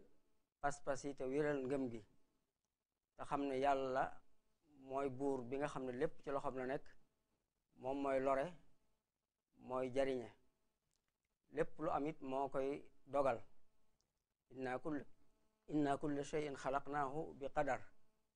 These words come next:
wa kullu shay'in indahu bi miqdar." Amul dara luy am te Yàlla dogalu ko. Kon jàngoro ji itam nañu moytu bu baax, waaye nañ gëm itam ne ab jaam la boo xam ne du dal ci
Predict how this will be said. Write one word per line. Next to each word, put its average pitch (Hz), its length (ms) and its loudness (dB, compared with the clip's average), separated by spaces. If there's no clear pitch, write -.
wa 127 100 -12
kullu 151 280 -2
shay'in 139 380 -2
indahu 131 280 -6
bi 127 60 -6
miqdar." 123 380 -2
Amul 135 180 -4
dara 151 180 6
luy 160 160 2
am 135 120 -4
te 143 100 -2
Yàlla 135 300 4
dogalu 135 400 0
ko. 113 160 -10
Kon 135 200 -2
jàngoro 143 360 2
ji 135 240 0
itam 151 260 0
nañu 131 200 -4
moytu 147 260 0
bu 123 100 -2
baax, 143 240 4
waaye 131 360 4
nañ 139 280 -2
gëm 147 160 2
itam 151 380 2
ne 135 120 0
ab 131 200 -6
jaam 143 280 6
la 127 100 2
boo 139 180 4
xam 131 280 0
ne 131 100 -4
du 135 260 -6
dal 139 300 0
ci 185 240 -4